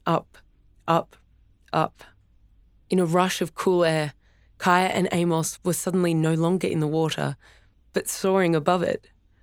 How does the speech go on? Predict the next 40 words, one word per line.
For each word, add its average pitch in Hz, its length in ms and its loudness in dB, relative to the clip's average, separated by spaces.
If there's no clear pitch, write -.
Water 180 300 2
fell 170 360 0
from 165 280 -2
their 160 120 0
bodies 151 460 -2
in 151 120 -2
droplets, 151 600 -4
and 170 100 -2
Kaya 170 260 0
was 170 160 0
certain 156 520 -2
the 151 100 -6
sight 147 460 0
would 170 140 -2
have 147 180 -2
looked - 280 -8
beautiful 143 480 -2
if - 140 -4
anyone 143 380 0
was 135 180 -4
watching. 139 460 -4
From 185 160 2
her 185 160 2
position, 185 640 -4
clinging 175 380 0
to - 160 -2
Amos's 160 400 -2
back, 143 360 -6
she - 160 -6
looked 180 280 -2
down 147 460 0
and - 160 -4
all 170 180 0
the 160 120 -2
breath 151 260 -2
sucked - 400 -8
out 156 160 0
of 151 120 -6
her 151 100 -2
lungs 143 500 -4